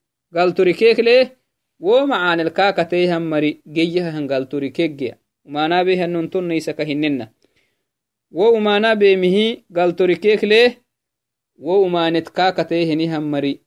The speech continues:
le hini han dhanbi kaaduku rikeek leesu walciyaadu billah. Tuhuka mukucuku, eeltu tabaana hin umaaneki, sinam iffoy-, sinamaha iffoysa kabaana hin umaane gibda. Aka hinnennaha,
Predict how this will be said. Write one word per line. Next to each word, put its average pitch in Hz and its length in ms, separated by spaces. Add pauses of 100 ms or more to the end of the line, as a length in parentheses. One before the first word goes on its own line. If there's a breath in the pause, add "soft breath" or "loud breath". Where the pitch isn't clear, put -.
(120)
le 139 300
hini 160 260
han 147 260 (360)
dhanbi 139 400
kaaduku 143 800
rikeek 143 380
leesu 120 300
walciyaadu 120 440
billah. 113 340
Tuhuka 180 300
mukucuku, 160 720 (840)
eeltu 220 320
tabaana 214 360
hin 220 180
umaaneki, 185 720 (140)
sinam 277 320
iffoy-, 254 300
sinamaha 240 640
iffoysa 240 440
kabaana 196 380
hin 196 180
umaane 180 520 (440)
gibda. 156 480
Aka 185 200
hinnennaha, 247 640